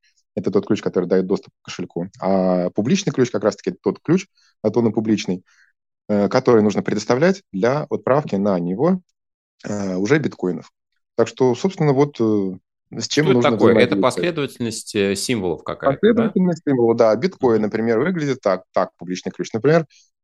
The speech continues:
Speaker 1: Ну, я точно не помню, да, блин, тридцать символов. Б, ноль, Икс, Зет, Уай, там, ноль, четыре, шесть,
Speaker 2: Мгм.
Speaker 1: э, Игрек и так далее. И тут, кстати, главное не совершить ошибку,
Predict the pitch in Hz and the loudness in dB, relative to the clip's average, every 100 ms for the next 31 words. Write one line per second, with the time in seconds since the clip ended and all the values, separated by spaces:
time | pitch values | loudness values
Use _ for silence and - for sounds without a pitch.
0 | - 135 123 - 131 170 110 104 107 - | -4 -2 -2 -4 0 2 2 2 0 0
1 | - 117 - 98 82 85 - 117 170 175 | 0 -4 -2 -2 -2 -4 -6 0 4 4
2 | 165 123 135 151 143 - 143 139 - - | 2 0 2 2 0 -2 -6 -4 -8 -6
3 | 117 143 139 - 117 135 135 131 117 110 | 2 2 2 0 2 4 6 4 2 0
4 | 113 107 104 101 113 131 135 123 113 - | 0 2 0 -2 0 2 4 4 0 -4
5 | - 135 123 117 - 127 120 - 107 104 | -6 -2 0 0 2 2 2 -2 0 2
6 | 101 98 98 98 _ _ _ _ 135 143 | 2 2 0 -2 _ _ _ _ 2 2
7 | 127 117 - 139 120 95 87 80 92 135 | 2 0 -2 -2 0 0 -4 -4 -2 0
8 | 190 160 143 139 - 131 135 147 131 - | 0 -2 -2 -2 -2 0 2 2 -2 -2
9 | 131 131 135 - 180 - 101 | -4 -2 0 0 -2 -2 -4